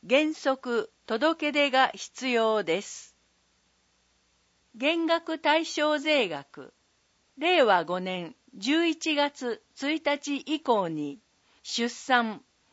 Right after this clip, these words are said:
予定を含む、出産された国民健康保険被保険者の所得割額と均等割額。妊娠八十五日以上の出産が対象です。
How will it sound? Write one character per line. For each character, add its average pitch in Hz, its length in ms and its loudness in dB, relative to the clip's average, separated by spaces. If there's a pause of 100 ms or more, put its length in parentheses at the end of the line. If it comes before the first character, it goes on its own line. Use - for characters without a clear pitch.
予 214 160 -2
定 247 300 0
を 226 180 2
含 190 340 -8
む、 131 200 -8 (640)
出 262 200 0
産 320 420 0
さ 285 180 2
れ 269 140 2
た 220 320 4 (160)
国 262 340 0
民 339 220 0
健 320 300 0
康 320 320 4
保 311 140 4
険 180 420 -2
被 320 240 -2
保 233 160 2
険 320 320 2
者 160 220 -2
の 147 260 -6 (120)
所 233 220 0
得 320 260 2
割 294 300 4
額 196 300 -2
と 147 400 -8
均 294 260 2
等 277 300 6
割 233 320 6
額。 - 400 -12 (1400)
妊 294 220 4
娠 277 500 0
八 247 400 -4
十 311 220 -2
五 240 120 2
日 302 380 0
以 302 240 -2
上 220 240 4
の 156 160 -2
出 185 180 -6
産 202 440 -6
が 170 280 -2
対 220 220 0
象 180 320 -4
で 131 160 -8
す。 - 320 -20